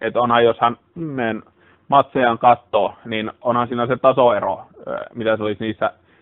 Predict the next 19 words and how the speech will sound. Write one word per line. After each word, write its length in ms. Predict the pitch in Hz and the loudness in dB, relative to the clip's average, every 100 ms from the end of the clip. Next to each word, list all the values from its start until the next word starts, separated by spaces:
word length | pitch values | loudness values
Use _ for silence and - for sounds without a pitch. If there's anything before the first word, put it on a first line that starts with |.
| _ | _
ekoissa 420 | 123 120 120 - 120 | -6 0 0 2 2
U 200 | 117 107 | 2 2
F 20 | |
C-matseissa 640 | 104 104 101 - 104 104 | 0 -2 -4 -6 -10 -6
tai 160 | 113 107 | 0 0
niissä, 280 | 113 104 110 | 0 -6 -8
mitä 200 | 107 104 | -2 -2
hän 160 | 104 | -2
otti 240 | 107 - 110 | -4 -6 -6
just 220 | 110 - | -6 -6
ennen 220 | 110 107 | -8 -8
kuin 120 | 107 - | -10 0
pääsi 300 | 110 104 95 | 2 2 -2
U 180 | 82 82 | -8 -10
F 40 | - | -10
C:hen, 400 | 98 95 82 - _ _ - | -6 -6 -6 -16 _ _ -2
verrattuna 400 | 117 110 120 117 | 2 2 0 -2
tää 200 | 117 117 | 2 2
viimeisin, 500 | 123 113 110 104 98 | 2 -2 -6 -8 -10